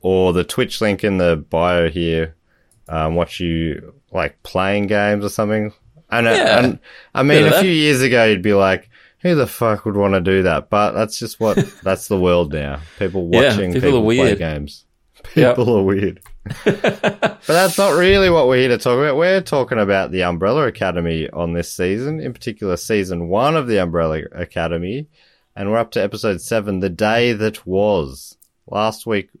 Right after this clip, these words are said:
Speaker 1: we talked about The Day That Wasn't. Now we're talking about The Day That Was.
Speaker 2: Yeah,
Speaker 1: Which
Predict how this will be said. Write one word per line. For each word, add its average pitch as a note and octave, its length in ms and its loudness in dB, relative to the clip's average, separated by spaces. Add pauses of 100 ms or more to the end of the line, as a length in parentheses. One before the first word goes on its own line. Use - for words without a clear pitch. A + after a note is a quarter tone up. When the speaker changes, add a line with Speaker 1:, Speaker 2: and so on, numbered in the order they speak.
(220)
Speaker 1:
we F#2+ 300 -10
talked G2 280 -8
about F2+ 240 -4
The E2+ 60 -12
Day F#2 220 -2
That E2 120 -6
Wasn't. G#2+ 480 -4
Now G#2 260 -2
we're G2+ 80 0
talking G#2 260 -2
about F#2+ 240 0
The F2 100 -8
Day F#2+ 320 0
That F2+ 160 -6
Was. D#2+ 600 -4 (680)
Speaker 2:
Yeah, A2 320 4
Speaker 1:
Which G2+ 100 -6